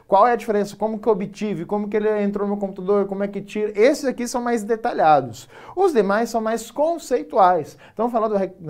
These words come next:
hijacker, malware, ransomware, o spyware e o rootkit é mais questão conceitual mesmo dele. Essa é a maioria das questões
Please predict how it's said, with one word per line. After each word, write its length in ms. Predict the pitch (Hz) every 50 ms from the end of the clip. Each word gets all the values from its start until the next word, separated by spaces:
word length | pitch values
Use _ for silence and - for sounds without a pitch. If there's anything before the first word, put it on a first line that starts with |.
| 151 160
hijacker, 400 | 151 139 139 147 165 175 170 151
malware, 300 | 131 139 - 165 175 156
ransomware, 460 | 160 170 170 175 175 - 156 143 135 - - -
o 80 | 113 123
spyware 580 | 117 - - - 147 151 185 185 160 151 - -
e 100 | 170 170
o 40 | 170
rootkit 640 | 185 214 208 - - - - 196 202 202 - 247 - - - - _ -
é 80 | 190
mais 260 | 180 190 190 202 202 202
questão 300 | 220 202 - 208 214 214
conceitual 680 | 214 208 214 240 - - 214 208 208 - 190 175 208
mesmo 440 | 214 190 185 190 190 185 165 180 208
dele. 240 | 196 165 143 127 131
Essa 320 | 135 151 160 151 - -
é 40 | 175
a 40 | 170
maioria 520 | 175 180 190 202 226 247 214 190 175 175
das 140 | 175 170 -
questões 460 | - 208 208 - 170 170 185 180 -